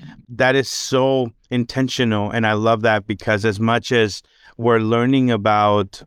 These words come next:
you know, biblical stories or history, I think this conversation is so relevant just today. I love that you're doing that. Thank you for leading those conversations. Thank you for creating those intentional spaces so that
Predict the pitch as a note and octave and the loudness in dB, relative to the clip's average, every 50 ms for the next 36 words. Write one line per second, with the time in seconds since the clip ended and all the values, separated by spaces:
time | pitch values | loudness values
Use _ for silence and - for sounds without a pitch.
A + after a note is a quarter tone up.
0 | _ - A2 G#2+ G#2+ G#2 G2+ G2 F#2+ G#2 A#2 A2 A2 A#2+ A2+ - - A2+ A2 G#2+ | _ -8 -4 -2 -2 -2 -2 -2 0 0 0 0 2 0 -2 -2 0 0 2 4
1 | G#2+ G#2+ G#2 G2+ G2 _ - _ _ _ - - - - - - - - B2+ B2 | 4 4 2 0 -2 _ -14 _ _ _ -20 -20 -14 -12 -10 -10 -6 -2 0 2
2 | A#2+ A#2+ A#2+ A#2 A#2 A2 G#2+ G#2+ G#2 G2 A2 G#2 G2+ G2 - - - C3 A#2+ - | 2 4 4 2 2 2 2 0 0 0 0 0 0 0 -2 -2 -2 -2 -2 -2
3 | - - - - A#2 A2 A2 G#2+ G#2+ G#2 F#2+ - _ _ _ _ - - A2+ A2+ | -4 -8 -2 0 0 2 2 2 2 0 -2 -6 _ _ _ _ -6 -2 -2 -2
4 | G#2+ - - A#2+ A#2 A#2 G#2 - - - C#3 - - - - - A2+ A2+ A2 - | 0 0 0 0 2 0 0 -4 -8 -6 -6 -6 -6 -6 -4 -2 -2 -2 -2 0
5 | - A2 - - A#2 G#2+ G#2 - - G#2+ F#2+ F#2 G2 G2+ G2+ G2+ F#2 G2+ G2 G2+ | -2 -2 -2 -2 -2 -2 -2 -2 -2 -2 0 0 0 2 0 0 -2 -4 -6 -8
6 | D#2+ - - - G#2+ F#2+ - - - - G2 F#2+ F#2 G2+ F#2+ F#2+ F#2+ G2 G2 F2+ | -10 -10 -6 -4 -4 -4 -4 -4 -2 -2 -2 0 0 0 0 0 0 -2 -4 -8
7 | - _ - - - G2 A2 A2 A2 A2 G#2+ G2 G#2+ G#2 G#2 G2+ G2 G2 G2 G#2 | -10 _ -20 -10 -4 -2 0 2 2 2 2 2 2 2 2 2 2 0 0 0
8 | G2+ G2+ G#2 G2 F#2+ F#2+ G2 G2+ G2 - - - B2 C3 B2+ - B2+ B2+ A#2+ - | 0 2 2 2 0 0 -4 -6 -10 -6 -2 0 0 0 0 0 0 0 0 -2
9 | - C3 A#2+ A#2 A2+ A2 A2 G#2 F#2 G#2 A#2+ B2+ C3+ C#3+ D3 C#3+ C3+ B2 A#2 - | -2 -2 2 2 4 4 2 0 0 -2 -2 0 0 0 2 2 2 2 0 -2
10 | - - A#2 A2+ G#2+ G#2+ - - A#2+ A#2+ A2+ - - A#2 G#2+ - - - A#2+ A#2 | -4 -4 -2 -2 -2 -2 0 0 0 0 0 0 -2 -4 -6 -6 -4 -4 -2 -2
11 | A2 - - A2 - A#2 G#2 - - A2+ A2+ A2+ A#2 A#2 A2 G#2 G2 G#2+ G#2 F#2 | -2 -4 -6 -4 -2 -2 -2 -2 -2 -2 0 0 2 2 0 0 0 -2 -4 -4
12 | - A2 G#2 - - G#2+ G2 F#2+ - - - - - G#2+ A2+ A2+ - - A2 G2+ | -4 -4 -4 -4 -4 -6 -6 -6 -8 -10 -6 -2 0 0 0 0 0 0 0 0
13 | F#2 - - - G#2 G2+ G#2 G2+ G#2 G2+ F#2+ - | -2 -2 -2 -2 0 0 0 0 0 -2 -4 -6